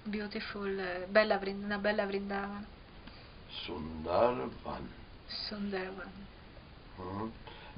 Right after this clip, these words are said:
Speaker 2: And then we have to bring everybody to Sundarvan.
Speaker 1: E poi dobbiamo portare tutti a Sundarvan.
Speaker 2: Sundarvan is not a private resort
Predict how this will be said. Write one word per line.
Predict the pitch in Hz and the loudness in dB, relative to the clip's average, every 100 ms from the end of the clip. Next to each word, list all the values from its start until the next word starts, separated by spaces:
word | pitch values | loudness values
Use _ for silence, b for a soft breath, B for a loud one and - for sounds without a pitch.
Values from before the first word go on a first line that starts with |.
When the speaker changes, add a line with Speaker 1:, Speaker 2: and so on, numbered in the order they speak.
| - | 0
Speaker 2:
And | 101 101 101 | 2 4 6
then | 104 131 | 6 8
we | 143 | 10
have | 147 - | 10 8
to | |
bring | 127 135 170 226 | 2 6 10 10
everybody | 220 95 - 95 90 | 8 4 2 0 -2
to | 95 | -4
Sundarvan. | - 95 87 80 73 - - - - - - | -2 -2 0 -2 -2 -4 -6 -12 -16 -14 -10
Speaker 1:
E | 202 | -4
poi | 247 233 | 0 2
dobbiamo | 214 214 208 | 2 2 2
portare | 208 214 220 220 233 | 0 0 4 4 4
tutti | 214 196 220 | -2 -4 -6
a | |
Sundarvan. | 202 - 208 196 190 185 175 - - - - - - - - - - - - - - - - - - - - - - - - - - | -6 -4 -4 -2 -2 -4 -6 -8 -10 -12 -14 -18 -14 -14 -14 -16 -16 -16 -16 -16 -16 -16 -16 -16 -16 -16 -16 -16 -16 -16 -16 -16 -14
Speaker 2:
Sundarvan | - 123 127 127 123 117 | -2 2 6 8 8 6
is | 92 - | 2 0
not | 101 101 | 0 0
a | 95 - | -2 0
private | 98 95 92 80 87 | 4 4 4 -4 -4
resort | 82 - 95 90 82 | -4 -2 2 2 0